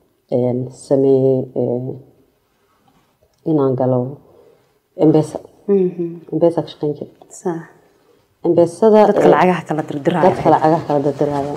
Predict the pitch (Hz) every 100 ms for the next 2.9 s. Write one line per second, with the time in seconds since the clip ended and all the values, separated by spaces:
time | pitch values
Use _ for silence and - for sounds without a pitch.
0 | 156 185 180 170 165 170 160 160 - -
1 | - - 185 - 165 185 185 214 185 185
2 | 185 165 160 160 - 151 139 139